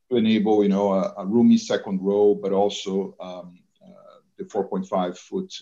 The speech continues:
uh, bed length. So, um,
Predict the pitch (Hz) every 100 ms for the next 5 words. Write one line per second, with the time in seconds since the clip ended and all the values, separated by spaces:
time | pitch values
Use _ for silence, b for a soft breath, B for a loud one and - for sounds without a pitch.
0 | - 90 85 - 143 113 - - _ _
1 | _ _ _ _ - 107 104 104 101 98
2 | 95 - 110 104 104 101 98